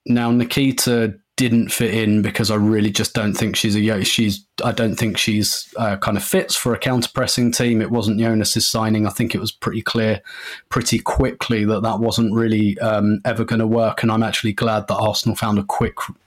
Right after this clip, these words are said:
kind of solution to that. And everyone just said, "This isn't gonna work. Let's just call it quits here."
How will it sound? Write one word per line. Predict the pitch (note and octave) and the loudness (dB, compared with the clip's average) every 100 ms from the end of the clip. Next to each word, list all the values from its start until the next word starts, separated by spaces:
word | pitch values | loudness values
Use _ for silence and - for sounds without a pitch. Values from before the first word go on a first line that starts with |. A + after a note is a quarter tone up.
| - - - _ _ | -20 -20 -20 _ _
kind | - G#2+ | -4 -2
of | G2+ | 0
solution | A2+ A2 A2 - G2+ | 0 2 2 2 0
to | A2+ | 0
that. | G#2 G#2 | 0 0
And | G#2 | 0
everyone | G#2+ G2+ G#2 G#2 G2+ | -2 0 2 2 2
just | G#2 | 2
said, | - G#2+ F#2+ | 0 0 0
"This | G#2 | 0
isn't | G#2 G#2 | 0 2
gonna | G#2 G#2+ | 2 2
work. | G#2+ G#2 F#2+ - - _ _ - A3+ | 2 0 -2 -6 -10 _ _ -6 -4
Let's | - - | -2 -2
just | D3 - | -2 -2
call | - G#2+ | 0 0
it | G#2 | 0
quits | - A#2 - - | -2 -4 -2 0
here." | A2+ F#2+ | 0 -2